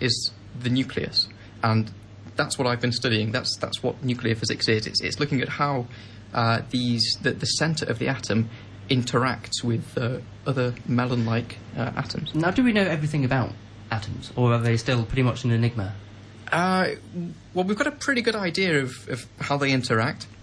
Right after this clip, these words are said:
Speaker 1: Uh, the problem is you can't use classical mechanics to describe what's going on. You've got to use a different sort of physics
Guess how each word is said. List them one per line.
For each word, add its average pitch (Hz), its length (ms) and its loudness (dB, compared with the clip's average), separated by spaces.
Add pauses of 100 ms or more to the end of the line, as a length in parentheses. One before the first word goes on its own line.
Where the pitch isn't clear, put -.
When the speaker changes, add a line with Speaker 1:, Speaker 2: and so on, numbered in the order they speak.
(680)
Speaker 1:
Uh, 131 180 4
the 135 100 0
problem 190 320 0
is 123 120 2
you 131 120 -2
can't 180 380 -2
use 143 500 2 (140)
classical 143 460 0
mechanics - 600 2
to - 100 -6
describe 117 480 0
what's 123 240 0
going 117 400 2
on. 120 180 0
You've 110 120 0
got 160 100 2
to 165 60 -2
use 127 200 2
a - 40 -2
different - 340 -2
sort 123 280 0
of - 80 -4
physics - 560 -2